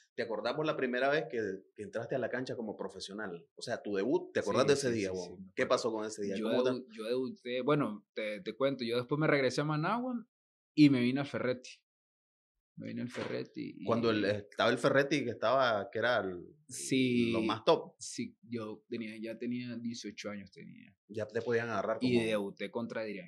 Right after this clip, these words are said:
Speaker 2: Henry.
Speaker 1: Que era la rivalidad.
Speaker 2: Sí, era contra Adrián. Jugó un tiempo, pero cagado.
Speaker 1: ¿Y qué te dicen? "Juan, vas a
Speaker 2: Sí,
Speaker 1: entrar hoy de
Speaker 2: no,
Speaker 1: titular,
Speaker 2: vas de
Speaker 1: titular o de
Speaker 2: titular.
Speaker 1: cambio?".
Speaker 2: Voy, voy de, voy de titular, mis, vas de titular y
Speaker 1: Acalambrado.
Speaker 2: estaba cagado, cagado.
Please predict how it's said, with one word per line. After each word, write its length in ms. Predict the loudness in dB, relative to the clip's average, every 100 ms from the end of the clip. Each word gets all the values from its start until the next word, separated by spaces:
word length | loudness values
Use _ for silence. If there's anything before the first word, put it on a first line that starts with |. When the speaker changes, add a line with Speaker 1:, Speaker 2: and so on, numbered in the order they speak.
| -18
Speaker 2:
Henry. 160 | -20 _ _ _ _ _ -8
Speaker 1:
Que 120 | -2
era 200 | 2 4
la 180 | 4 2
rivalidad. 640 | 2 0 -2 0 0 0
Speaker 2:
Sí, 220 | -6 -10 -12
era 180 | -14
contra 380 | -12 -16 -16 -16
Adrián. 400 | -14 -12 -12 -12 -14
Jugó 180 | -14 -10
un 200 | -10 -8
tiempo, 400 | -6 -6 -8 -6
pero 320 | -6 -6 -10 _ _ -16
cagado. 480 | -10 -8 -8 -8 -10
Speaker 1:
¿Y 100 | -6
qué 120 | -2
te 120 | 2 4
dicen? 380 | 4 2 -2
"Juan, 260 | -4 -6 -2 2 4
vas 40 | 6
a 40 | 4
Speaker 2:
Sí, 40 |
Speaker 1:
entrar 260 | 6 8 8
hoy 160 | 8 4
de 180 | 2 0
Speaker 2:
no, 240 | -2 -4
Speaker 1:
titular, 420 | -4 0 8 8 8
Speaker 2:
vas 80 | 4
de 40 |
Speaker 1:
titular 300 | 2 6 8
o 60 | 10
de 40 |
Speaker 2:
titular. 160 | 8 6
Speaker 1:
cambio?". 480 | 2 2 0 -2 -14 _
Speaker 2:
Voy, 360 | -14 -12 -10 -12
voy 160 | -12
de, 200 | -14 -14 -14
voy 180 | -8 -6
de 120 | -6
titular, 480 | -8 -10 -4 -2 -2
mis, 160 | -4 -10
vas 160 | -12
de 100 | -14
titular 400 | -16 -14 -10 -8
y 100 | -8
Speaker 1:
Acalambrado. 680 | -4 -2 -2 0 0 0 -4
Speaker 2:
estaba 380 | -8 -6 -8 -10
cagado, 580 | -12 -12 -12 -14 -14 -20 _ _ -10
cagado. 540 | -6 -4 -2 -4 -6